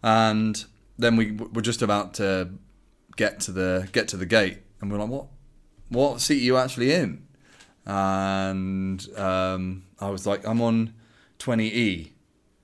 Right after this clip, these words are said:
Oh no, or we shared it, like, I, I, I'm like, "E,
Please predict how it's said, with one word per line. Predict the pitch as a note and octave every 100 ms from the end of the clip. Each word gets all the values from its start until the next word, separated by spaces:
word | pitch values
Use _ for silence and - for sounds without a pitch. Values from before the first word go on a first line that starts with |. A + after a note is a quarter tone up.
| _ _ _ _ -
Oh | A2
no, | G2
or | G#2 G2+
we | A2
shared | - B2+ A#2+ A2
it, | G2
like, | G2+ G2+ - -
I, | D#2+ G#2+ G2+ G#2+ G#2
I, | G2
I'm | G2+
like, | F#2+ G2 -
"E, | G#2 G2+ C3